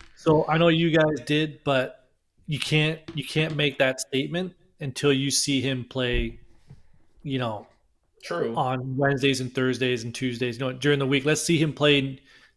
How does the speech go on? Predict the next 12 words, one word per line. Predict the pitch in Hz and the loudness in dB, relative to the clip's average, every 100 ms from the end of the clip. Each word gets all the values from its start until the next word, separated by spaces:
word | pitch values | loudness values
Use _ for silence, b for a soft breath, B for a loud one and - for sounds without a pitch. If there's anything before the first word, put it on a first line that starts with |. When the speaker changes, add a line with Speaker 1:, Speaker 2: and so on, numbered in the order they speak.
| - | -4
Speaker 1:
in | 151 | -4
three | - - 151 170 | -4 -2 4 4
full | - 156 147 | 4 4 2
competitions, | - 139 135 127 135 123 135 127 117 - - - b b b b b - | 2 0 -2 -2 -2 0 -4 -4 -2 -4 -4 -10 b b b b b -4
right, | 131 151 - _ | 0 0 -4 _
before | 135 - 143 | -10 0 2
you | 135 | 2
can | 131 127 | 0 -4
make | 127 120 | -4 -2
that | 120 113 | -4 -2
judgment, | 123 110 113 107 | -6 -6 -8 -8
'cause | 123 113 - | -6 -6 -8